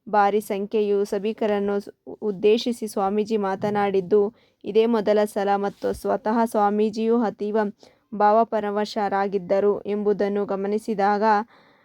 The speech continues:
ನಿಸ್ಸಂದೇಹವಾಗಿ ಅನಿಸುತ್ತದೆ.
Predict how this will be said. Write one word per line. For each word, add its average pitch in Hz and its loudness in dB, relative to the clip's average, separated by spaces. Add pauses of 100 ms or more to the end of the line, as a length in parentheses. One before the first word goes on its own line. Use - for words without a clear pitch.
(200)
ನಿಸ್ಸಂದೇಹವಾಗಿ 214 0
ಅನಿಸುತ್ತದೆ. 202 -2